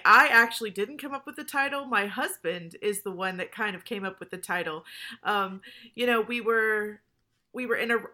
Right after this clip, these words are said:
car on a road trip, and we, I had been implementing these twelve traits that I, uh, came across during twenty twenty, and I was saying yes more. I was allowing my kids to really lean into who God created them to be.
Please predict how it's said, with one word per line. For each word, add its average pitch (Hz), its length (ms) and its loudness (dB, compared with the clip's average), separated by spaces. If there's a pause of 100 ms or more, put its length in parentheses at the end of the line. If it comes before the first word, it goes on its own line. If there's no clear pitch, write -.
car 202 420 6
on 208 140 2
a 202 40 -4
road 202 260 -2
trip, 170 420 -4
and 202 160 -8
we, 214 180 -12
I 247 200 8
had 277 240 -6
been 254 160 -2
implementing 220 600 -6
these 185 220 -8
twelve 220 380 -4
traits - 400 -4
that 190 100 -4
I, 170 280 0
uh, 160 280 -2
came 233 260 -6
across 170 440 -4
during 165 320 -8 (100)
twenty 180 260 -10
twenty, 196 520 -8 (480)
and 214 320 0
I 202 80 0
was 202 180 -4
saying 269 280 -4
yes 233 360 0
more. 233 560 0
I 208 80 2
was 202 160 -2
allowing 220 420 0
my 214 140 -2
kids 220 320 -6 (140)
to 196 140 -6
really 240 440 -2
lean 233 320 -8
into 226 240 -6
who 214 100 -8
God 185 280 -2
created 190 300 -8
them 175 160 -10
to - 140 -16
be. 214 380 -6